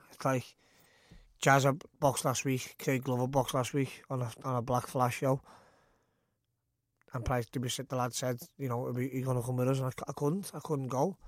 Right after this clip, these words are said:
I had to stay with the fighters. They needed padding, they needed corner work doing. And then, so Joe went out there with David, and I had to stay at home with Joe, um, with George and the lads. And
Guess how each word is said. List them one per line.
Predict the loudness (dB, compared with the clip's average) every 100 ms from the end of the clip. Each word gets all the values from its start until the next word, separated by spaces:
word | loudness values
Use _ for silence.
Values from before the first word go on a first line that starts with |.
| -20 -6
I | 2
had | 2
to | 2
stay | 2 2
with | 2
the | -2
fighters. | 0 0 0 -2 -4 -10 -20 -20 -2
They |
needed | 2 4 4
padding, | 6 6 4 2
they | 2
needed | 2 0 0
corner | 2 4
work | 6 4 4
doing. | 2 2 0 -6 -20 -20 -20 -20 -8
And | -2
then, | 0 -2 -8 _ _ _ _ _ -18 -12
so | -4
Joe | 0 2
went | 2 2
out | 0 0
there | 0 0
with | -2
David, | -2 0 0 -2 -4 _ _ _ _ _ _ _ _ _ _ _ -6
and | 0
I | 2
had | 2
to | 2
stay | 2 2
at |
home | 2 2
with | -2
Joe, | 0 0 0 -2 _
um, | 0 2
with | 2
George | 4 6 6 4 -8 -12 -20 -20 -6
and | 0
the | 4
lads. | 6 6 4 -4 -2
And | -4